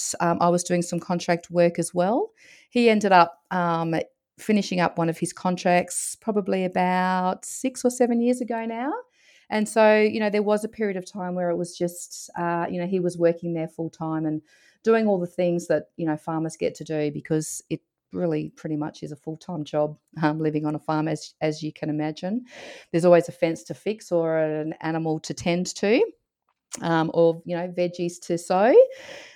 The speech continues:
So, um, once I finished my contract, we were really just kind of thinking, "Okay, well, we've got no kids here anymore. Um, you know, where to from here?"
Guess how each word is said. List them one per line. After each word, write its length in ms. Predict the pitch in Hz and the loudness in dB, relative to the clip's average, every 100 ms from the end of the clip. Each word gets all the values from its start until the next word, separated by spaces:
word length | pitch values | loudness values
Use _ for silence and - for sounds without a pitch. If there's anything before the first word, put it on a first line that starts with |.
| - | -10
So, 680 | - 220 214 208 208 208 202 - | 6 10 10 10 8 6 4 2
um, 640 | 202 202 196 196 196 196 202 202 - | 4 6 6 6 4 2 2 2 0
once 340 | 196 220 233 | 4 4 8
I 100 | 214 | 6
finished 340 | 202 196 180 190 | 6 0 0 2
my 180 | 190 | 2
contract, 640 | 202 190 180 170 180 202 196 | 2 -2 0 4 4 2 0
we 100 | 190 | 2
were 160 | 185 180 175 | 0 -4 2
really 260 | 190 190 | 4 4
just 220 | 180 180 | 2 -4
kind 200 | - 185 | -4 -2
of 80 | 180 | -2
thinking, 380 | - 185 190 185 | -2 -4 -4 -4
"Okay, 300 | 214 233 190 | -4 0 0
well, 100 | 190 | 2
we've 160 | 190 185 | -2 2
got 200 | 202 208 - | 2 2 -4
no 180 | 190 | -4
kids 340 | 180 - 180 - | -2 -4 -6 -4
here 200 | 180 175 | -2 0
anymore. 480 | 170 165 170 247 - - - - - _ | 0 0 2 0 -2 -10 -20 -20 -20 _
Um, 680 | 180 190 190 196 196 196 196 202 | 0 2 2 2 0 0 -2 -2
you 80 | 202 | -2
know, 160 | 202 202 | 0 2
where 220 | 208 214 | 4 4
to 180 | - 202 | 4 0
from 220 | - 196 | 0 -2
here?" 420 | 214 294 381 151 | 4 4 4 -2